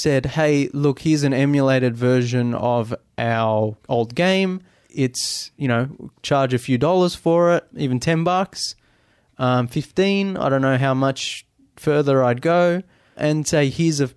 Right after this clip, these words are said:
proper release. You can download it on Steam or just from our website even, D R M free."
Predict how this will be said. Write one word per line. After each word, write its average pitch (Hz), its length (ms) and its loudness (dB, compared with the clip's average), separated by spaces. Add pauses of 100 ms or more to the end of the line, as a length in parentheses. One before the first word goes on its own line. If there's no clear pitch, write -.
(180)
proper 127 360 -2
release. 131 500 0
You 131 60 -6
can 123 160 -2
download 127 480 2
it 131 120 0
on 113 300 -4 (300)
Steam 165 440 0
or 110 200 0
just 120 180 -4
from 120 220 -2
our 113 140 2
website 170 520 0
even, 170 500 0 (320)
D 131 140 2
R 120 180 2
M 113 140 0
free." 170 580 0